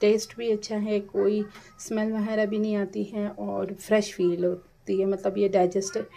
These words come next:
digest होने में, अम, easily हो जाता है, कोई मसला नहीं होता है, ठीक है। ये देखें, आप चाहें तो इसका screenshot लेके इसको ख़रीद सकते हैं।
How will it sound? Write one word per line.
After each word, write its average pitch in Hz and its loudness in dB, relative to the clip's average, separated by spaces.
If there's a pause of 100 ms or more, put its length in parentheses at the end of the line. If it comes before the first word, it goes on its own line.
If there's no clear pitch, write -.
(560)
digest 202 2
होने 202 6
में, 214 0 (280)
अम, 185 -4 (160)
easily 208 2 (320)
हो 190 6
जाता 180 0
है, 180 -4
कोई 196 0
मसला 196 0
नहीं 175 2
होता 170 -4
है, 190 -2
ठीक 494 -4
है। 453 0 (580)
ये 196 2
देखें, 202 0
आप 196 0
चाहें 190 -2
तो 202 -4
इसका 190 -6
screenshot 196 -4
लेके 185 -6
इसको 185 -8 (460)
ख़रीद 220 2
सकते 196 -6
हैं। 190 -6